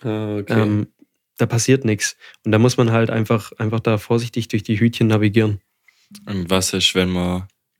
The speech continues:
Speaker 3: ähm, warum muss man die Kupplung ziehen? Geht kein Standgas?
Speaker 2: Ähm, nee, das wär, glaub ich, zu schnell, beziehungsweise kann sein, dass die Maschine dann abwirkt, wenn's leicht bergauf geht.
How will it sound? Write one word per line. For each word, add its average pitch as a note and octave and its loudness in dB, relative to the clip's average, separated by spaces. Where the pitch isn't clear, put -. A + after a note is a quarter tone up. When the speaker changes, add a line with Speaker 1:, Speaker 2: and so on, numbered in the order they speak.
Speaker 3:
ähm, F2 -2
warum F#2 0
muss G2 -2
man F2+ -4
die E2 -4
Kupplung A2+ -2
ziehen? A2 -2
Geht - -4
kein G2 0
Standgas? F#2+ -2
Speaker 2:
Ähm, G2+ 0
nee, A#2 4
das - -6
wär, G#2+ 0
glaub G#2+ 0
ich, - -8
zu - 0
schnell, A#2 2
beziehungsweise A2+ 0
kann G2+ -2
sein, G2+ 0
dass G#2+ -4
die - -4
Maschine G#2+ 2
dann G#2 -2
abwirkt, G#2 -2
wenn's G#2 -4
leicht G#2 -2
bergauf G#2+ -4
geht. G#2+ -4